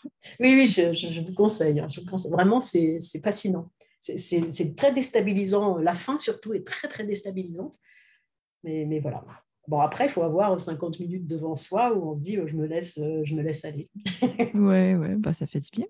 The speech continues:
Speaker 2: aussi de s'autoriser d'avoir du temps <laughs> pour écouter la musique.
Speaker 1: Ouais.
Speaker 2: Oui.
Speaker 1: Et puis, euh, dans, dans les, dans des livres, ben, très récemment, j'ai lu un petit livre. Alors, c'est pareil, c'est pas du tout du violoncelle, c'est sur, c'est sur de la poésie.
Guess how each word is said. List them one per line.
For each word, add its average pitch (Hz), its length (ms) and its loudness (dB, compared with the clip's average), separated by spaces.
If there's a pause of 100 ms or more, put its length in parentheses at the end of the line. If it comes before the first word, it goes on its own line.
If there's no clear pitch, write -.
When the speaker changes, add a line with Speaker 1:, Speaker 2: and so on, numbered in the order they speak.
Speaker 2:
aussi 269 260 -6 (180)
de 214 80 -8
s'autoriser 185 600 0
d'avoir 196 320 2
du 196 160 -2
temps 233 260 4
<laughs> - 180 2
pour 240 140 2
écouter 240 300 4
la 196 140 2
musique. 185 440 2 (680)
Speaker 1:
Ouais. 185 160 -4 (480)
Speaker 2:
Oui. 220 340 6 (160)
Speaker 1:
Et 185 140 2 (180)
puis, 190 500 -2
euh, 175 260 0
dans, 175 220 2
dans 175 300 -2
les, 175 180 2
dans 185 220 6
des 190 160 8
livres, 247 340 4
ben, 170 140 -2
très - 180 0
récemment, 254 560 -2
j'ai 214 160 -4
lu 226 240 0
un 196 140 -2
petit 190 160 -10
livre. 247 180 -2
Alors, 285 140 0
c'est - 100 -6
pareil, 269 180 2
c'est - 140 -6
pas 226 80 2
du 269 160 -2
tout 240 120 -6
du 208 100 -8
violoncelle, 180 400 -4
c'est - 100 -8
sur, 190 260 -6
c'est - 140 -8
sur - 180 -4
de 175 40 -4
la 170 100 0
poésie. 233 480 -2